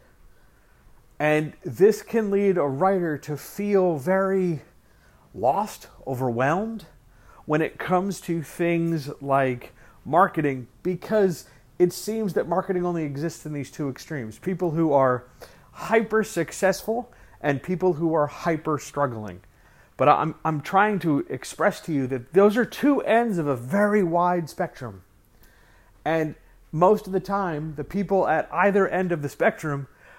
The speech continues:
they're not lying, they're not full of shit,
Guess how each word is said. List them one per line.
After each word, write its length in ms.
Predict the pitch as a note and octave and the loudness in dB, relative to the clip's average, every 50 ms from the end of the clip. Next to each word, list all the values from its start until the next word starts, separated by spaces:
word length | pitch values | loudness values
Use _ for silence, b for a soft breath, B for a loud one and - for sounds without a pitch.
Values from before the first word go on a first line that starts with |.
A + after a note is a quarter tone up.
| b b b | b b b
they're 180 | F#3+ G#3 G#3+ | 2 2 2
not 440 | G3+ G3 A3 B3+ C#4 C4 - - - _ C#3+ | 2 2 0 0 0 -2 -4 -8 -14 _ -10
lying, 800 | C#3 C3+ C3+ F3 G3+ G3+ E3+ B2+ A2+ A2 A2 A2 G#2+ A2 B2 A2 | -6 -2 2 2 4 4 4 2 0 -6 -8 -8 -8 -10 -10 -6
they're 160 | C3 D#3+ F3+ | -4 -2 -2
not 300 | G3 F#3+ F#3+ A3+ - - | -2 -2 -4 -6 -8 -8
full 280 | - - A3+ A3 G3 E3+ | -4 2 2 4 4 4
of 120 | C3 - | 2 0
shit, 560 | - - - - B3 B3 F#3 C#3 C3 - - | -2 -6 -6 -2 2 2 2 2 2 -2 -10